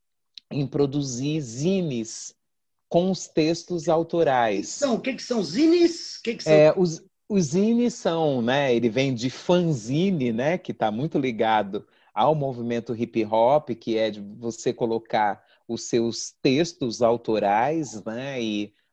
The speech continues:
Speaker 1: distribuídos com imagens numa folha A quatro, uma folha de sulfite, e aí se reproduzia isso e espalhava mão a mão.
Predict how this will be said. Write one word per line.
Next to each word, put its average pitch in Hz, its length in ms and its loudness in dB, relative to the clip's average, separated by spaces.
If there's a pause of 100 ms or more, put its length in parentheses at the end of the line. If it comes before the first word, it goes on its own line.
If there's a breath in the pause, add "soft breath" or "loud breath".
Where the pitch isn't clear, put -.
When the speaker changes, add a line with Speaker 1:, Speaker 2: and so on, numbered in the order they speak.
(320)
Speaker 1:
distribuídos 120 960 -2
com 120 180 -2
imagens 113 800 -2
numa 117 280 -2
folha 113 580 -2
A 104 60 -6
quatro, 113 600 -2
uma 98 160 -8
folha 107 300 -6
de - 80 -12
sulfite, 165 880 -6 (380 soft breath)
e 226 100 0
aí 190 220 2
se - 140 -2
reproduzia 156 840 0
isso 196 560 -4
e 226 60 -2
espalhava 147 760 0
mão 135 280 -4
a 180 60 -4
mão. 110 440 -4